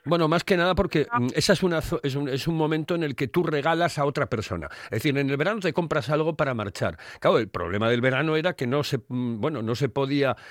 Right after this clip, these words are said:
Speaker 1: eh, mm, disfrutar del verano como lo disfrutamos habitualmente, eso de marcharte,
Speaker 2: Ujú.
Speaker 1: etcétera. Pero, eh, me refería a lo de la Navidad, porque claro, ahí es cuando tú puedes regalar algo a otra persona y a veces, pues te gusta regalarle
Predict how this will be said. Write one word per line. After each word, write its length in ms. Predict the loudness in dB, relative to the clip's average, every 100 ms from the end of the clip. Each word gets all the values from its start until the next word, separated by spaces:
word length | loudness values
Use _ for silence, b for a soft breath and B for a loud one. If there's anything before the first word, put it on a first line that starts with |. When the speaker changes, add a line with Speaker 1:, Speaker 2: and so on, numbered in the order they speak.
| B -2
Speaker 1:
eh, 460 | 0 2 2 2 0
mm, 800 | -2 -2 -4 -4 -6 -8 -10 -10 -8 -2
disfrutar 500 | -2 -2 0 0 0
del 160 | 0
verano 380 | 0 -2 -2 -4
como 220 | -4 -4
lo 100 | -4
disfrutamos 500 | -4 -4 -4 -2 -2
habitualmente, 960 | -4 -2 -2 -2 -2 -4 -2 -2 0 -2
eso 160 | -4
de 80 | -6
marcharte, 520 | -6 -8 -4 -4 -4 -4
Speaker 2:
Ujú. 80 | -2
Speaker 1:
etcétera. 340 | -2 0 -4 B B B -2
Pero, 360 | 2 4 4 4
eh, 320 | 4 4 4
me 240 | 0 0
refería 460 | 0 0 -2 -2 -2
a 20 |
lo 100 | -2
de 120 | -2
la 100 | -2
Navidad, 480 | 0 0 0 0 -4 -6 B B
porque 220 | -2 -2 2
claro, 180 | 2
ahí 240 | 4 2 2
es 140 | 0
cuando 300 | -2 0 0
tú 200 | 0 0
puedes 240 | 2 2 2
regalar 380 | -2 0 0
algo 200 | -2 0 0
a 40 |
otra 300 | 0 -2 0
persona 500 | -2 0 0 2 0 0
y 160 | 2
a 60 | 2
veces, 440 | 2 0 -2 -2 B B -8
pues 160 | -6 -4
te 100 | -2
gusta 300 | -2 0 -2
regalarle 160 | -2